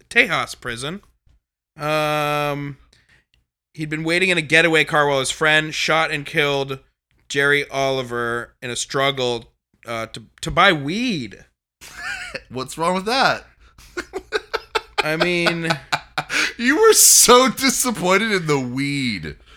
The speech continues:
Speaker 2: right there. You were like, you were like, "It's not even fucking meth." What a, what an, what an idiot.
Speaker 1: Uh, just also so you know,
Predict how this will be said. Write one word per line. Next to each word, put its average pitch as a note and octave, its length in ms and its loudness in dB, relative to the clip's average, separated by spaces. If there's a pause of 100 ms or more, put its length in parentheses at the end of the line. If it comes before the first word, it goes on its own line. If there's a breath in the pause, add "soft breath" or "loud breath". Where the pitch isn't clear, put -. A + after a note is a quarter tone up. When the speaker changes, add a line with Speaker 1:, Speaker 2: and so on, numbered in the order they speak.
(100)
Speaker 2:
right A2+ 260 0
there. A#2 120 -4
You B2+ 120 -2
were D3+ 100 0
like, C3 320 2 (180 loud breath)
you F3+ 120 -4
were G3 80 4
like, E3 260 6 (140 loud breath)
"It's - 180 -4
not F3+ 160 8
even G3+ 160 2
fucking D3+ 720 -2
meth." C#3+ 400 2 (140)
What G3 180 2
a, C#3+ 80 0
what D#3+ 300 -4
an, A2+ 200 -18
what G#3 180 2
an D#3 180 -4
idiot. C#3 580 0 (140)
Speaker 1:
Uh, C#3+ 320 2
just D#3 280 -2
also F3 320 2
so F3 240 0
you D#3+ 220 -2
know, D#3 760 0